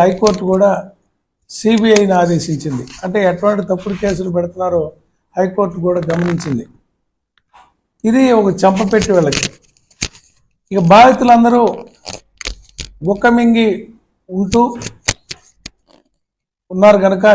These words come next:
జగన్మోహన్ రెడ్డి గారు దీనికి ఒక ప్రత్యామ్నాయాన్ని ఆలోచించి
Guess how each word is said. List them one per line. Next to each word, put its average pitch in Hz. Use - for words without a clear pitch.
జగన్మోహన్ 202
రెడ్డి 175
గారు 160
దీనికి 196
ఒక 180
ప్రత్యామ్నాయాన్ని 180
ఆలోచించి 175